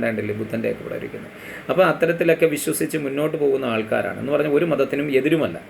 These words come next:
എല്ലാവരും നന്മയിൽ ജീവിക്കാനും സ്നേഹത്തിൽ ജീവിക്കാനും ആഗ്രഹിക്കുന്നവരാണ്. പക്ഷേ ഇതിനോട് കൂട്ടിച്ചേർത്ത് പറയുവാനുള്ളത്, നമ്മുടെ ഈ YouTube ചാനലിൽ ഒരിക്കലും നമ്മൾ രാഷ്ട്രീയം കലർത്തിയോ അല്ലെങ്കിൽ രാഷ്ട്രീയപരമായ ഒരു ചർച്ച നടത്തുന്ന ഒരു ചാനലായി ഇതിനെ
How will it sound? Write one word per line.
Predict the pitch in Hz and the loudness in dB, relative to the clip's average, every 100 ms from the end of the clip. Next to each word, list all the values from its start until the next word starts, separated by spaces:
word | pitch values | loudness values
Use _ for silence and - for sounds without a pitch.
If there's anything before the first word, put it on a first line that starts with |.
| 123 | -2
എല്ലാവരും | 139 156 175 214 - - - | 2 4 2 0 -8 -16 -4
നന്മയിൽ | 151 170 208 214 180 | 0 4 4 4 4
ജീവിക്കാനും | 165 160 160 147 170 | 2 4 2 2 0
സ്നേഹത്തിൽ | 151 151 156 160 139 | -2 0 0 0 0
ജീവിക്കാനും | 135 131 135 135 117 | -4 -2 -4 -4 -4
ആഗ്രഹിക്കുന്നവരാണ്. | 113 117 113 110 107 92 - | 0 0 0 -2 -2 -4 -6
പക്ഷേ | 120 127 | -2 0
ഇതിനോട് | 127 160 156 143 - - - - | 2 4 4 2 -4 -16 -18 -4
കൂട്ടിച്ചേർത്ത് | - 175 208 208 180 170 | 0 0 4 2 4 2
പറയുവാനുള്ളത്, | 156 151 151 131 127 139 - - - - - - | 2 2 0 0 0 0 -2 -8 -20 -20 -20 -4
നമ്മുടെ | 135 160 180 170 | 0 4 6 6
ഈ | 165 165 | 4 2
YouTube | 143 143 165 160 | -2 0 -2 2
ചാനലിൽ | 135 135 135 127 107 - - - - - - - | 0 2 0 0 -2 -6 -20 -20 -20 -20 -20 4
ഒരിക്കലും | 139 156 185 190 196 | 4 6 4 4 2
നമ്മൾ | 170 165 170 165 165 | 4 6 6 6 2
രാഷ്ട്രീയം | 135 143 - 175 185 | 0 0 2 2 2
കലർത്തിയോ | 170 165 160 156 165 165 | 4 2 2 4 6 6
അല്ലെങ്കിൽ | 147 151 147 | 4 2 2
രാഷ്ട്രീയപരമായ | 143 - 165 165 160 156 156 | 0 0 4 4 4 2 0
ഒരു | 151 151 | 0 0
ചർച്ച | 135 - 156 | -2 0 -2
നടത്തുന്ന | 143 143 143 139 | -2 -2 0 2
ഒരു | 135 127 | 0 0
ചാനലായി | 131 135 139 135 | -2 0 2 2
ഇതിനെ | 120 127 | 2 -2